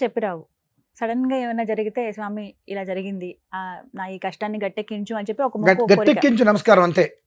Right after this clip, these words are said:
Speaker 1: అంతవరకే.
Speaker 2: నా కష్టాన్ని గట్టెక్కించు తండ్రి,
Speaker 1: ఆ.
Speaker 2: అంతే.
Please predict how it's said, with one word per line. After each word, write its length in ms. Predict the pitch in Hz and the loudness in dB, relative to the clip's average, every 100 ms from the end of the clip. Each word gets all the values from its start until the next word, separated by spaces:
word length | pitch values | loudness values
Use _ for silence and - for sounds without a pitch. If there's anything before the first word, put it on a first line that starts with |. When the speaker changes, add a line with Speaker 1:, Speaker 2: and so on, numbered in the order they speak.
| _ _ - | _ _ -14
Speaker 1:
అంతవరకే. 420 | 190 185 160 - _ _ _ _ _ _ _ _ _ | -8 -8 -10 -18 _ _ _ _ _ _ _ _ _
Speaker 2:
నా 80 | - | -10
కష్టాన్ని 420 | - - 202 277 | -8 2 6 10
గట్టెక్కించు 420 | 254 - 233 214 | 8 8 4 4
తండ్రి, 320 | 214 202 180 170 _ _ _ 220 | 4 6 6 4 _ _ _ -12
Speaker 1:
ఆ. 260 | 196 175 160 | -10 -10 -8
Speaker 2:
అంతే. 260 | 147 143 | -6 -8